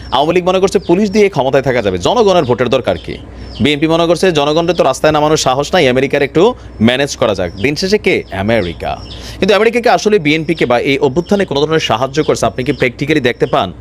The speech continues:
হিরো আলমরে মারছে কেন, তখন আলোচনা হয়েছে মার্কিন স্টেট ডিপার্টমেন্টে, কিন্তু এই সরকার, অন্তর্বর্তী সরকারের সময় তো আলম মারা খাইছে,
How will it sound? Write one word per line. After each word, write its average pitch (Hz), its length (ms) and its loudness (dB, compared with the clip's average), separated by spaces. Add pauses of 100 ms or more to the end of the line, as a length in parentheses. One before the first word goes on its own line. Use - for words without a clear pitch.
(420)
হিরো 147 200 4
আলমরে 175 240 2
মারছে 156 320 0
কেন, 175 140 2
তখন 147 320 -2
আলোচনা 147 360 0
হয়েছে 147 380 0 (140)
মার্কিন 113 280 -4
স্টেট 185 320 0
ডিপার্টমেন্টে, 117 520 0
কিন্তু 143 300 0 (380)
এই 180 120 2
সরকার, 214 440 2
অন্তর্বর্তী 180 480 2
সরকারের 175 280 0
সময় 175 140 -2
তো 170 80 0
আলম 165 200 0
মারা 135 220 2
খাইছে, 101 280 -4